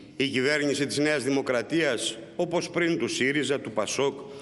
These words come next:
κατάργηση των αντεργατικών οδηγιών, κατάργηση των άδικων φόρων,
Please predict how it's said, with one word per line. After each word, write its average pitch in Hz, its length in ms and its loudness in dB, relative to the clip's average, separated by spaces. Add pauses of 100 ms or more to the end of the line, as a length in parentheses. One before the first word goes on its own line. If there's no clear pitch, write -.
(220)
κατάργηση 156 840 0
των 127 460 0
αντεργατικών 131 840 0
οδηγιών, 131 760 0 (340)
κατάργηση 170 680 0
των 135 280 2
άδικων 143 540 0
φόρων, 127 600 0